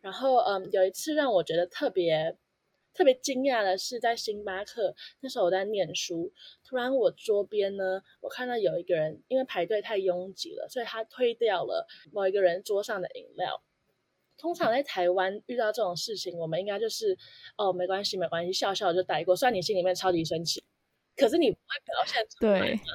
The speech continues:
Speaker 2: 真的，
Speaker 1: 对，
Speaker 2: 你心里已经在骂。
Speaker 1: 你已经在骂脏话了，可是你不会表现出来，“哦，这星巴克这么贵，然后还被他们拍到地上。”可是他直接很生气的看着那个人，对他有点，就是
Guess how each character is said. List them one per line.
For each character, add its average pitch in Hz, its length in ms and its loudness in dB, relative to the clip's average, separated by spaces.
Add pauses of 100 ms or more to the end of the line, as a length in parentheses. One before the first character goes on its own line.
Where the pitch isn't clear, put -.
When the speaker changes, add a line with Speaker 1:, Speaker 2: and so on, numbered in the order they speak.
(380)
Speaker 2:
真 226 160 2
的， 427 80 8
Speaker 1:
对， 403 120 8
Speaker 2:
你 381 120 12
心 277 100 6
里 285 80 6
已 - 80 0
经 214 140 4
在 330 60 8
骂。 233 80 8
Speaker 1:
你 226 60 6
已 - 20 4
经 240 80 4
在 233 80 4
骂 233 100 8
脏 240 100 -2
话 - 80 -14
了， 679 800 0 (340)
可 302 80 0
是 359 60 4
你 330 100 4
不 196 60 0
会 240 120 10
表 208 140 2
现 214 140 2
出 - 80 -2
来 226 100 0
，“哦， 226 140 0
这 233 80 -10
星 233 140 -6
巴 226 100 0
克 247 80 2
这 240 80 0
么 220 80 0
贵， 202 220 6
然 190 100 2
后 190 80 0
还 175 80 4
被 202 180 0
他 202 80 2
们 214 120 -6
拍 202 120 -8
到 190 140 2
地 196 140 -8
上。” - 180 -10 (260)
可 269 80 6
是 339 160 6 (140)
他 302 160 0
直 - 200 -12
接 240 120 6
很 247 240 4
生 208 240 -4
气 233 220 -6
的 165 160 4
看 220 180 -6
着 185 80 0
那 202 140 -6
个 196 100 4
人， 165 240 -2 (160)
对 294 140 4
他 233 160 4
有 185 160 8
点， 180 240 2
就 226 160 -10
是 247 100 -10